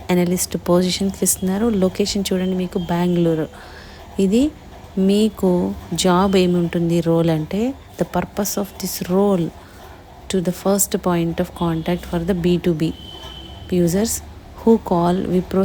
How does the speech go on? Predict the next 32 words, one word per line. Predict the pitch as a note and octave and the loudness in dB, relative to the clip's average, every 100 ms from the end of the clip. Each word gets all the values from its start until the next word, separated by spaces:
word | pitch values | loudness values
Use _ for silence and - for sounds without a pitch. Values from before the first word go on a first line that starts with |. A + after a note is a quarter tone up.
| F#3 | 0
service | F3 E3+ F3+ - | 0 0 -2 0
desk | F#3+ F#3+ - - | 0 0 -4 -2
to | G3 F#3+ | -2 2
troubleshoot | F3 F3 E3+ F#3+ - - | 0 0 0 -2 -4 -4
appropriate | G#3+ G#3+ - G#3 G#3+ - | 2 2 2 -2 0 0
end | F#3 F#3 | 0 4
user | G3 F#3 G3 F3 | 4 4 2 0
issues | E3+ F#3+ A#3 A#3+ - | -2 0 2 2 0
in | F#3+ F3+ F3+ | 0 2 2
line | F#3 A3+ A#3+ | 2 4 4
with | F#3+ F3 F3 | 2 0 -2
Wipro | E3+ F3+ G3+ | -2 -2 -2
service | F3+ E3 F#3 G3+ - | -2 0 0 -2 -2
desk | F#3 - - | -2 -4 -4
objectives." | D#3+ D#3+ E3 - - E3+ E3+ - - - - - - - | -4 -2 -4 -6 -4 -2 -2 -4 -8 -14 -16 -16 -18 -6
అంటే | F#3+ F#3+ G3+ | -2 2 2
ఏం | F#3+ F#3 | 2 2
లేదండి, | F#3 F3 E3+ E3+ A3+ A#3+ | 2 2 0 0 0 0
ఇప్పుడు | F#3+ F#3 F#3 F3 | -2 -2 0 0
వీళ్ళకి | F3 F#3 F3+ F3+ F3+ E3+ | 0 0 -2 -4 0 0
ఎండ్ | F3+ F#3+ | 2 2
యూజర్స్ | G3 F#3 F3+ F3+ | 2 0 -2 -4
ఉంటారు | E3+ F3 E3+ E3+ | -2 -2 -2 -4
కదా, | E3 F3 E3 | -4 -2 0
వాళ్ళకి | E3 F3 F3+ - F3+ | 0 0 -2 -2 -2
ఏమన్నా | F3 F3 F3 - | 0 0 -2 0
ప్రాబ్లమ్స్ | E3 E3 E3+ F3+ - E3 | 0 0 0 -2 -2 -4
వచ్చినప్పుడు | - E3 D#3+ - D#3+ - - - - - - F3 | -4 -4 -4 -2 -4 -4 -8 -16 -16 -16 -6 0
మనము | F3+ F#3+ A3+ - | 2 2 0 0
సపోర్ట్ | F3 - F#3+ F3+ | 0 2 2 2
ఇవ్వాలన్నమాట. | D#3+ D#3+ D#3 D#3 D#3 D#3+ D#3+ E3 | 0 0 0 -2 -4 -4 -4 -2
వాళ్ళకి | E3 E3 E3 | -2 -2 -2